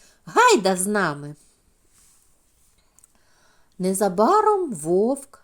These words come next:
рибки та вовченя припливли до морської долини, де лежав затонулий піратський корабель, подібний до старого казкового замку. Усе навкруги було таке дивовижне й таємниче,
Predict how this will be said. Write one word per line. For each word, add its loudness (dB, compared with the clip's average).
рибки -6
та -2
вовченя -4
припливли -2
до -4
морської -4
долини, -8
де -2
лежав -4
затонулий -6
піратський -8
корабель, -12
подібний -4
до -8
старого -2
казкового -8
замку. -14
Усе 0
навкруги -2
було -4
таке -2
дивовижне -2
й -6
таємниче, -6